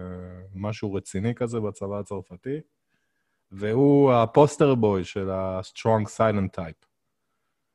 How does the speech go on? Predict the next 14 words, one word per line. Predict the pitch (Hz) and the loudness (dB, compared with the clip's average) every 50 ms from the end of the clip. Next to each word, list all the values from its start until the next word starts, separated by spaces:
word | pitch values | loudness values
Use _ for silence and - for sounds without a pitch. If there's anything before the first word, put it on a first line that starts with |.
| _ _ _ _ _ _ | _ _ _ _ _ _
כאילו, | - 87 90 92 | -20 -14 -10 -8
ממש | 98 101 110 113 113 - | -6 -4 -2 -4 -4 -4
פוסטר | - - 123 110 - - 110 98 | 0 0 0 0 0 -2 -6 -4
בוי. | 95 95 92 90 90 | -4 -4 -4 -4 -4
אז | 95 | -4
זה | 101 117 131 127 123 | 0 0 2 2 4
האבא | 123 127 127 127 123 | 4 2 2 2 0
של | 117 - - 104 107 | -2 -2 -4 -4 -2
אמא | 110 113 110 104 95 | -2 -2 -2 -2 -4
שלי. | - - 90 85 85 87 95 110 - _ _ _ _ _ _ - | -4 -8 -10 -10 -10 -12 -14 -14 -18 _ _ _ _ _ _ -16
האבא | 90 95 110 123 123 127 | -10 -6 -4 -4 -2 -4
של | 120 - - 107 | -4 -4 -4 -2
אבא | 110 123 160 170 151 139 | 0 2 4 4 4 2
שלי | - - 120 113 110 110 117 120 123 | 2 0 -2 -2 0 0 -2 -2 -4